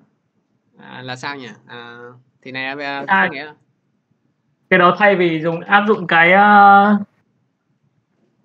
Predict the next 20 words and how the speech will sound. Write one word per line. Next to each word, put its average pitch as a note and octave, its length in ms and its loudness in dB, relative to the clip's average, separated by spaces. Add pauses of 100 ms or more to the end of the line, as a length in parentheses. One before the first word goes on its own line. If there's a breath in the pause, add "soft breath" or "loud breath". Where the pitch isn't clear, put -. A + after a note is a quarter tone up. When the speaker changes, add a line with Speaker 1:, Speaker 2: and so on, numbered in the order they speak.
(460)
Speaker 2:
áp A#3 220 2
dụng G#3 200 4
cái, F3+ 280 4
à, A3 220 6 (1700)
cái G3 120 0
alpha, F#3+ 580 2
alpha F#3 360 2
Lumia F#3 420 0 (260)
thì D#3+ 200 -4
mình D#3 260 0
có G3 560 6
link F#3+ 180 6
được D#3 140 0
với E3 80 0
nhau, F3 360 0 (300)
link F3 280 4
luôn, E3 320 4 (200)
đỡ F#3+ 180 2
phải, D3 220 2
à, D#3+ 440 2